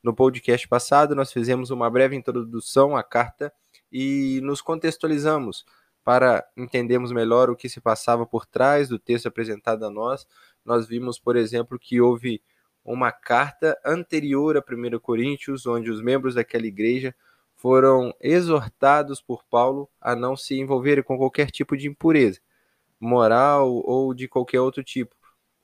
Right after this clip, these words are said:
O que não deu muito resultado, como nós falamos na aula passada, porque a impureza é um dos principais temas também tratado nessa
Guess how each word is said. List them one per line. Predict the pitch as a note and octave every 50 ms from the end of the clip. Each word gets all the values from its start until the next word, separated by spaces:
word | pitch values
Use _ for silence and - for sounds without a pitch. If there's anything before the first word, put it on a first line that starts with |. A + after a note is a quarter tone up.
| _ _ -
O | - -
que | - F#3+
não | G3 A3 A3
deu | G3+ G3+ G3
muito | G3 F#3+ F#3 F3+ F#3
resultado, | F3 E3 D#3 F3 E3+ - D3 C3 B2+ A#2+ A2+ A2+ G#2
como | - - A#2 A#2 A#2 A#2
nós | A#2 A2+ - -
falamos | - A#2 A2+ A2+ A#2 A#2 A#2 A2+ A2 A#2+
na | A2+
aula | A2 G#2+ G#2+ G#2+
passada, | - A2+ A2 - - C3+ C3 C#3 C#3 D3+ D3+ - _ _ _ _ _ _ _ _ -
porque | C3+ B2+ - - - C#3 C#3+ C#3+ C#3 - - _ _ _ _ _ _
a | - C3+ C#3 C3+ C3+ C3 C3 B2+ B2 - _ _ _ _ -
impureza | D3+ F3 F3 - D#3+ D#3 D3 D#3+ E3+ E3 F3
é |
um | E3+ E3+
dos | E3 D#3 - -
principais | - E3 D#3 - E3 - D#3 D3 D3+ D3 -
temas | - C#3+ D3 D3 C#3+ C3+ -
também | - C3+ C3 B2+ C3 C3+
tratado | B2+ D3+ C#3+ C3+ - - _ C#3+ C#3+ D#3 D3+ C#3 C#3+
nessa | C3+ C3+ B2+ - B2+ -